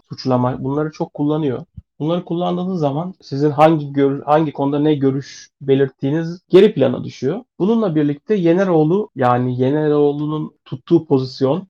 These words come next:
benim tabirimle bir nevi İslami woke bir pozisyonu var. Yani bu tip konularda hemen kendisini göstermek isteyen, kendi farkını göstermek isteyen bir, bir dile sahip.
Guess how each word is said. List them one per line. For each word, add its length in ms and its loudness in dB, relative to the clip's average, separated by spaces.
benim 220 0
tabirimle 580 2
bir 160 4
nevi 360 2
İslami 440 4
woke 460 6
bir 140 -2
pozisyonu 520 0
var. 140 2
Yani 400 0
bu 80 2
tip 180 0
konularda 580 4
hemen 260 4
kendisini 440 0
göstermek 640 2
isteyen, 540 0
kendi 240 0
farkını 380 0
göstermek 480 -2
isteyen 340 -6
bir, 220 -4
bir 160 -4
dile 200 6
sahip. 420 -8